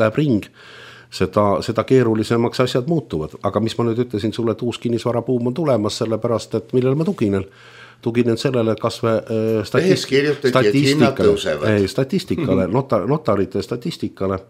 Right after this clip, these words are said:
Speaker 1: Ja, ja kus seda avaldatud on,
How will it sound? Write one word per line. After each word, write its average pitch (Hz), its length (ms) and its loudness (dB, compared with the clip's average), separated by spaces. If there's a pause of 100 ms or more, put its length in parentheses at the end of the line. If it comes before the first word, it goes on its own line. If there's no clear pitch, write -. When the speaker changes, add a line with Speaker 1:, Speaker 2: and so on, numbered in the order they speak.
(1040)
Speaker 1:
Ja, 110 240 2 (160)
ja 117 200 2 (240)
kus - 220 -2
seda 139 160 0
avaldatud 113 460 0
on, 110 260 2